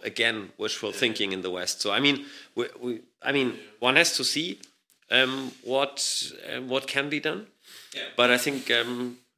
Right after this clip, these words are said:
Speaker 2: Otherwise,
Speaker 1: yeah,
Speaker 2: it's a pretty
Speaker 1: it's,
Speaker 2: grim.
Speaker 1: um, it's, it's unfortunately still a grim picture. But I mean, um,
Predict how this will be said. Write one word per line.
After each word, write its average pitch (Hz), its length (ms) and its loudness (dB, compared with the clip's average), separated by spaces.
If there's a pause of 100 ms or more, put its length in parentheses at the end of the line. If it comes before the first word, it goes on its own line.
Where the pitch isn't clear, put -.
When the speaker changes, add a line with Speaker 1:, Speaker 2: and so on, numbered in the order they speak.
Speaker 2:
Otherwise, 117 460 4
Speaker 1:
yeah, - 260 4
Speaker 2:
it's - 180 0
a 123 60 2
pretty 139 300 4
Speaker 1:
it's, - 300 2
Speaker 2:
grim. 131 300 10
Speaker 1:
um, 165 240 4
it's, 165 180 0
it's 151 240 2
unfortunately 165 600 4
still 156 240 4
a 147 60 6
grim 147 200 2
picture. 123 400 -2 (300)
But 117 160 2
I 120 80 -2
mean, 123 420 0
um, 110 280 -4